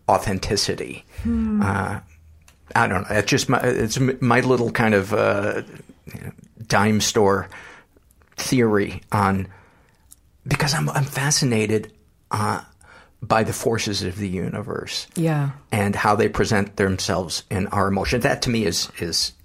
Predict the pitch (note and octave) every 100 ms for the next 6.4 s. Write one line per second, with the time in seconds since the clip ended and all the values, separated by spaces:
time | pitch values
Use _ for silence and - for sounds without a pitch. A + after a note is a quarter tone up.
0 | _ - - - F#2+ F#2 - F#2 F2+ F#2+
1 | F2 - - - F#2 F#2 F#2+ - - -
2 | - - F#2+ F#2+ G2 F#2+ - - - -
3 | - - - - _ - G2 F#2+ - -
4 | - - - G#2 A#2+ A2 A2+ A2 G2+ -
5 | - _ _ _ _ _ - - G#2+ A2
6 | F#2+ F#2 F2+ F2+